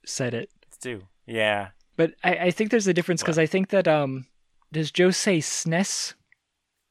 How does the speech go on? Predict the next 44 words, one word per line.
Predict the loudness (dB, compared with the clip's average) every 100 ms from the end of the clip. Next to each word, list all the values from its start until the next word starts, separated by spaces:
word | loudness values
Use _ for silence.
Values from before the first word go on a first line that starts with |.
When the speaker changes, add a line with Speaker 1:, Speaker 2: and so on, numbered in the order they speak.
| _
Speaker 1:
'Cause | -2 0
I |
think | 2 2 0 2
that | 2 0 _ _ -20 -20 _
Speaker 2:
Yeah. | 0 2
Speaker 1:
Matt | 2 0 -2
and | -4
Stu | -4 0 2 4
always | 4 2
said | 0 -2 -2
snes. | -4 -4 -4 -2 -4 -6 -8 -8 -10 -16 _ -20 -20 -20 -20 -20 -10 -6
Speaker 2:
Oh | -6
my | -6 -8
god, | -6 0 0 0
you're | -4
killing | -2 -2 0 -4
me. | -6 -10 _ _ _ -20 -20 -10 -2
Listen, | 0 2 4 6 6
Jetty, | 4 4 2
I | 0
played | 0 2 4
a |
lot | 4 6 6 6
of, | 2 0 2 2 2
Speaker 1:
<laughs> | 0
Speaker 2:
a | 4 4
lot | 8 10 10 8
of | 0 0
Super | -2 -2 -2
Mario | 2 4 4 4 2 0 0
on | 2 2 2
the | -4
Super | -4 -2
Speaker 1:
Yeah. | -2 4 6 6
Speaker 2:
Nintendo. | 2 0 0 0
<laughs> | 0 2 2 -2 -6 0
Speaker 1:
Yeah. | 2 4
Speaker 2:
That | 2
is | 2
not | 2 6 6 4 0
what | -6
we | -6
called | -4 2 2 2
it. | -4 -18 -20